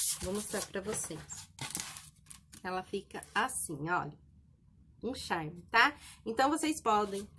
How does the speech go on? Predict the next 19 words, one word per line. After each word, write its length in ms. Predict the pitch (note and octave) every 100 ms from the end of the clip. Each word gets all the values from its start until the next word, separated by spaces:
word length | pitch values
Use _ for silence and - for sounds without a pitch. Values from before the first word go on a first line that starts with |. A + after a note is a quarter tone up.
| -
comprar 440 | G3+ G#3 F#3+ F#3 -
um 180 | C#4
desse, 540 | D#4 F#3 F3+ A3 - C4
né? 320 | G3 G3 A#3 - F3
Isopor. 560 | G3 F3 - E3 F#3 - - -
Um 20 |
pouquinho 320 | - - G4
menor, 400 | G4+ C4 G3+ A#3
porque 180 | - -
esse 100 | F#3+
aqui 140 | G3+ -
tá 120 | A#3
muito 540 | F#3 G3 A#3+ F4+ C#4
grande. 400 | G3+ F3+ G#3 C4+
Esse 140 | G3 F3+
aqui 120 | F#3+
eu 60 |
ganhei, 420 | F#3+ A3+ F#3 E3+ A#3
tá? 280 | A3 G3+